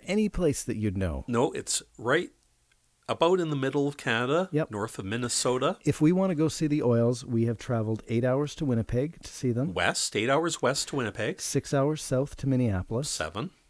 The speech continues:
Speaker 1: Seven. Um, actually, we did get to see them. The Oils played Thunder Bay in ninety-three.
Speaker 2: Amazingly.
Speaker 1: A fantastic tour with the Tragically Hip.
Speaker 2: Yeah.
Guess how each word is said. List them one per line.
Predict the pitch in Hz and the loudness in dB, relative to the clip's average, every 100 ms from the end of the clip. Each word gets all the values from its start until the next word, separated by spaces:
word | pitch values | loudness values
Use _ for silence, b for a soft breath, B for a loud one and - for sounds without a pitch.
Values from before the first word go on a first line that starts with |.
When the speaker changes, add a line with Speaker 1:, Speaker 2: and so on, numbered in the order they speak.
| _ | _
Speaker 1:
Seven. | - 110 92 104 131 _ b b b b | -4 0 0 0 -4 _ b b b b
Um, | 113 104 98 - | -2 0 0 -2
actually, | 120 - 147 | -4 -2 0
we | 117 | 2
did | 107 139 | 2 0
get | 127 - | -2 -4
to | |
see | 104 117 | -4 -2
them. | 95 - | -2 0
The | 120 117 | 0 2
Oils | 135 143 - | 4 2 0
played | - 117 107 | -2 -2 -2
Thunder | 101 92 | -2 -2
Bay | 87 87 85 - | -2 -2 -2 -2
in | 104 95 95 | 0 0 0
ninety-three. | 98 98 98 - - 92 78 - | 2 0 0 -4 -4 -4 -4 -4
Speaker 2:
Amazingly. | 92 92 104 117 127 127 104 95 | -8 -4 -2 -2 -2 -6 -6 -6
Speaker 1:
A | 95 120 | -4 -2
fantastic | 120 104 98 120 123 - 127 | 0 -2 -2 -4 -4 -6 -8
tour | - 127 | -2 0
with | 117 | 0
the | 110 | -2
Tragically | - 110 107 107 107 87 | -2 -2 0 -2 -2 0
Hip. | 107 | 0
Speaker 2:
Yeah. | 143 | 0